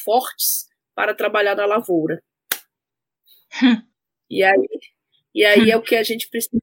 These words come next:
Speaker 1: compreender, a importância de narrativas
Speaker 2: Exato.
Speaker 1: negras, né? Isso, Nilce, com você
Speaker 2: Exato.
Speaker 1: aí agora.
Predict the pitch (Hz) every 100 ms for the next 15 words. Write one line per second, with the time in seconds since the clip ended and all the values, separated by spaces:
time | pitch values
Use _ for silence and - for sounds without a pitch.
0 | - - 233 - 233 233 196 196 202 202
1 | 208 196 - - 208 226 226 196 202 202
2 | 202 208 - - 190 185 202 - - -
3 | - 175 165 185 208 226 214 185 185 185
4 | - - _ _ _ _ _ _ 180 175
5 | 175 208 254 - 240 247 233 - 202 -
6 | 202 214 226 220 202 190 190 185 170 170
7 | 156